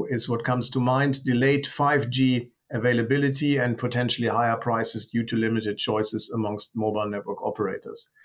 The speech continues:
The way we see it is that as an alternative to the reference of this so-called wholesale-only operators in the compromise, inverted commas, amendments, we w-, would suggest a wording based on a fair criterion that could be applied to the entire towerco sector.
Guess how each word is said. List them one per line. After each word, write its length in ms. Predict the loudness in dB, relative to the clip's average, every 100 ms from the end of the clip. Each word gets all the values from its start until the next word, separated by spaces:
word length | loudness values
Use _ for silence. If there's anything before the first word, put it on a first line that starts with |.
| _ -20 _ _ _ _
The 80 | 0
way 180 | 4 4
we 160 | 4 2
see 320 | 2 4 4
it 120 | 2
is 400 | 2 2 2 0
that 260 | 0 -2 0
as 160 | 0 2
an 60 |
alternative 840 | 2 0 2 2 4 2 2 -2 -2 -16 _ _ -2
to 100 | 0
the 140 | 2
reference 480 | 2 2 2 0 0
of 240 | -2 -4
this 400 | -2 -2 -2 -6 _
so-called 480 | -4 0 2 0 0
wholesale-only 760 | 2 2 2 0 0 0 2 2
operators 880 | 0 0 2 2 2 0 0 -2 -2
in 200 | -2 0
the 320 | 2 2 0 -4 _ _ _ _ _ _
compromise, 680 | -2 0 2 2 2 2 0
inverted 400 | 0 0 0 -2
commas, 340 | -2 -2 0
amendments, 760 | 0 0 0 -2 -4 -2 -4 -6
we 240 | -2 2 2
w-, 220 | 0 0
would 220 | -2 0
suggest 520 | -2 0 2 2 0
a 60 | -2
wording 420 | 0 2 2 2
based 360 | 2 2 0 -2
on 100 | -4
a 60 |
fair 360 | -4 0 2 2
criterion 640 | 0 -2 2 2 2 2 0
that 200 | -2 -2
could 220 | -4 0
be 140 | 0
applied 480 | 0 0 0 2 2
to 240 | -2 -4 -2
the 100 | -2
entire 420 | -4 -2 0 0
towerco 420 | 2 2 0 -2
sector. 520 | -2 -2 -4 -8 -12